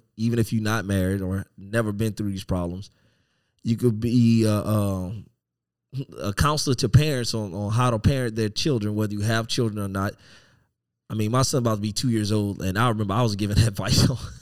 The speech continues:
<laughs> I was giving advice to parents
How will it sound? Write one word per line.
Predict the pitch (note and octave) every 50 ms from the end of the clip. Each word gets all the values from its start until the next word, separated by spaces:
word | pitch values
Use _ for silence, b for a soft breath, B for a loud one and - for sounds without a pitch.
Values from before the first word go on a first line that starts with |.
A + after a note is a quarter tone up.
| - - -
<laughs> | - - - - - - _ _ _ - - - - - - - - - - B B B B B B B B _ -
I | - E3 G3+
was | G3 E3+ E3
giving | D3+ E3 D#3 D#3 C#3
advice | C#3 B2+ A#2+ B2 C3+ C#3+ C#3 B2 - -
to | - B2+
parents | B2 C3 C#3 F3+ A3+ D#3 C3 B2+ A#2+ A2 - - -